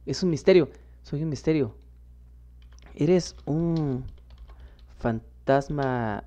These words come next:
niña en ruedas? Bueno,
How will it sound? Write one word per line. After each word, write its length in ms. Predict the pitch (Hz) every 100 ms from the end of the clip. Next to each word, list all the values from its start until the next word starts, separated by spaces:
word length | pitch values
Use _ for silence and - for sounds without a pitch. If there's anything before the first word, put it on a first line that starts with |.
| -
niña 680 | 123 123 131 139 131 120 117 -
en 400 | - 110 110 110
ruedas? 540 | - 123 139 233 - - - - - - - - - - - -
Bueno, 300 | - 147 113